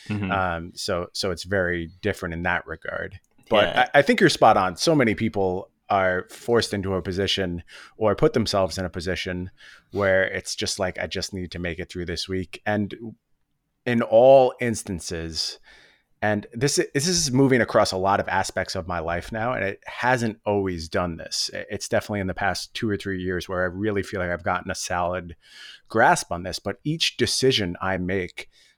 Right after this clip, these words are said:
Speaker 2: I try and weigh it against my overall happiness. And
Speaker 1: Mm.
Speaker 2: this is in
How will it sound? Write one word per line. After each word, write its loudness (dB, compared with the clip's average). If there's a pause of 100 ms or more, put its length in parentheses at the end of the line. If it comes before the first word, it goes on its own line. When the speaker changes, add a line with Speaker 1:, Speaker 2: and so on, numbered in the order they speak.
(100)
Speaker 2:
I -2
try 4
and -2
weigh 2
it -2
against -8
my -6
overall -4
happiness. -8
And 0
Speaker 1:
Mm. 2
Speaker 2:
this 2
is 0
in -2